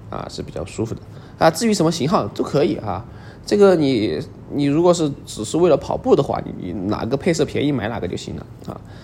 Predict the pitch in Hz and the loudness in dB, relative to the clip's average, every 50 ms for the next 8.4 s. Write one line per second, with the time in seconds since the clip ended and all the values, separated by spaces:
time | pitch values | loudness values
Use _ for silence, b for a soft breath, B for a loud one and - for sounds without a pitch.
0 | B B B - 135 147 151 269 311 311 269 196 151 143 160 151 143 - 113 104 | B B B 6 6 8 8 6 6 6 6 4 4 4 4 4 4 4 0 0
1 | 131 156 190 - 254 175 120 101 98 117 - 170 170 165 165 147 120 98 - 113 | 0 -2 -2 -2 0 2 2 2 0 0 0 2 2 2 0 -2 -4 -4 -4 -4
2 | 101 127 151 139 - - - - - - 98 101 110 - 123 120 120 113 104 98 | -4 -2 -2 -2 -4 -4 -8 -12 -12 -8 -8 -8 -6 -4 -4 -2 -2 -2 -2 -2
3 | - 107 104 - - - - 90 110 113 98 87 90 92 - - - B B B | -4 -4 -4 -4 -4 -6 -4 -4 -2 -2 -2 -4 -4 -6 -8 -8 -10 B B B
4 | B B B B B B B - - - - - - - - - - 107 117 117 | B B B B B B B -18 -16 -14 -12 -12 -12 -12 -10 -6 -4 -4 -2 2
5 | - 156 190 190 160 127 95 92 101 104 117 107 - - 196 208 208 127 67 - | 6 6 8 8 6 4 2 0 0 0 -2 -2 -2 0 0 2 2 2 0 -2
6 | - 110 98 - 98 80 - - - - - - - 90 98 123 - - - - | -4 -4 -2 -4 -4 -6 -6 -10 -12 -14 -12 -8 -6 -6 -6 -6 -8 -14 -18 -18
7 | - - - - - - - - - - - - 104 113 120 117 - 185 185 156 | -18 -18 -18 -18 -18 -18 -18 -18 -18 -18 -10 -4 0 0 4 6 8 8 8 6
8 | 127 90 90 107 101 90 73 64 | 4 4 2 2 2 2 -2 -4